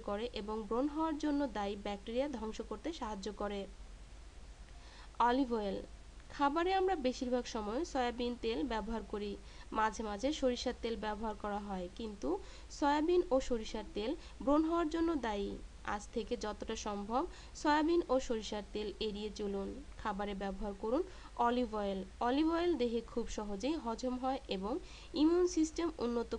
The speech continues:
করতে সাহায্য করে। এর সাথে সাথেই ব্রণের সমস্যারও সমাধান করে অলিভ অয়েল। বন্ধুরা, ভিডিওটি ভালো লাগলে অবশ্যই লাইক দিয়ে আমাকে উৎসাহিত করবেন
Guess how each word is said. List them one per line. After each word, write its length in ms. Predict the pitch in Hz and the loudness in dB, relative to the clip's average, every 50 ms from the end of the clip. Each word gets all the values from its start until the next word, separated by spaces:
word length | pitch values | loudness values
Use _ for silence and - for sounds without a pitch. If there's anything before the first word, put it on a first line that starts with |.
| - 226 | -2 -4
করতে 220 | 220 214 - 294 359 | -4 -2 -2 -2 -2
সাহায্য 360 | 349 - 269 - 226 202 202 220 196 | -2 -2 -2 -2 -2 -2 -4 -4 -4
করে। 240 | - 208 202 202 196 196 202 - - - | -2 -4 -2 -2 -4 -4 -6 -8 -6 -6
এর 160 | 196 208 196 - | -6 -6 -4 -4
সাথে 200 | 208 196 190 208 | -6 -6 -6 -6
সাথেই 360 | 196 220 202 190 - 233 302 370 - - - - - - | -6 -6 -6 -4 -2 -2 -2 -2 -4 -8 -14 -14 -10 -2
ব্রণের 340 | - 202 277 277 285 320 339 - | 4 6 8 8 8 6 2 2
সমস্যারও 420 | 359 349 349 359 339 - 349 359 349 | 2 2 2 2 2 2 0 0 0
সমাধান 420 | - 311 262 226 220 214 226 226 220 | 0 0 -2 -2 -2 -4 -4 -4 -4
করে 220 | - 214 214 262 - - | -4 -4 -4 -4 -2 0
অলিভ 300 | - 208 214 214 220 202 | 0 0 0 -2 -4 -2
অয়েল। 280 | 208 202 202 196 190 190 - - - - - - - - - - - - - - - - - - - - - - - 190 | -2 -2 -2 -2 -2 -4 -6 -10 -14 -16 -18 -18 -18 -18 -18 -18 -16 -16 -16 -16 -16 -16 -16 -16 -16 -16 -14 -12 -10 -8
বন্ধুরা, 440 | 202 208 208 214 220 226 208 208 247 - - - - - - - | -6 -6 -6 -4 -4 -2 -2 -2 -2 -2 -6 -10 -14 -14 -8 0
ভিডিওটি 440 | 233 269 277 302 320 339 359 381 392 | 2 4 4 6 6 4 4 4 4
ভালো 240 | 339 302 269 247 247 | 4 6 6 6 6
লাগলে 320 | 247 240 233 226 240 240 247 - - | 6 4 2 2 0 0 0 0 0
অবশ্যই 400 | - 196 202 214 208 - 381 403 349 | 0 0 0 0 -2 0 0 2 2
লাইক 140 | 294 262 - | 2 0 0
দিয়ে 120 | - 233 226 | -2 -2 -2
আমাকে 160 | 226 226 240 | -2 -4 -4
উৎসাহিত 320 | 226 220 - - 220 - 214 202 - | -4 -4 -4 -6 -4 -4 -6 -6 -6
করবেন 320 | 208 208 190 190 196 190 | -6 -4 -4 -2 -4 -4